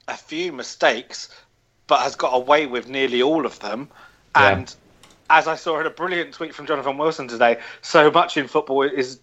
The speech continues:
Speaker 1: is not judged by what's done well, but what ends well. And it's ended very well for Alisson, whereas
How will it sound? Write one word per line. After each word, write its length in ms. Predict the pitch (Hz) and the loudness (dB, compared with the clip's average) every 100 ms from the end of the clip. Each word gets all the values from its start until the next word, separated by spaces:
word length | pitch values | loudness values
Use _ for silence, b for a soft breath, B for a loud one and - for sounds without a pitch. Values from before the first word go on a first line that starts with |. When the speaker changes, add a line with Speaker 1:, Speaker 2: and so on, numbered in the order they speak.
| _ | _
Speaker 1:
is 180 | 147 127 | -2 2
not 180 | 147 - | 2 4
judged 240 | 156 135 | 4 2
by 100 | - 131 | 4 4
what's 240 | 139 - | 2 2
done 240 | 151 135 | 2 4
well, 260 | 135 135 120 | 6 6 6
but 180 | 120 127 | 4 -2
what 200 | 123 139 | -2 0
ends 300 | 139 143 120 | -2 -2 -10
well. 340 | 113 101 104 - B B B | -8 -8 -12 -16 B B B
And 400 | 123 123 120 120 - _ _ _ _ _ _ _ _ _ _ - - | 2 2 -2 -12 -18 _ _ _ _ _ _ _ _ _ _ -18 0
it's 200 | 156 127 | 0 4
ended 320 | 147 160 139 | 2 2 0
very 220 | 156 147 | 4 6
well 240 | 135 151 160 | 6 2 0
for 120 | 120 | -4
Alisson, 460 | 113 107 120 123 - - | -10 -10 -14 -16 -16 -6
whereas 500 | 131 131 131 123 | -4 0 -2 -4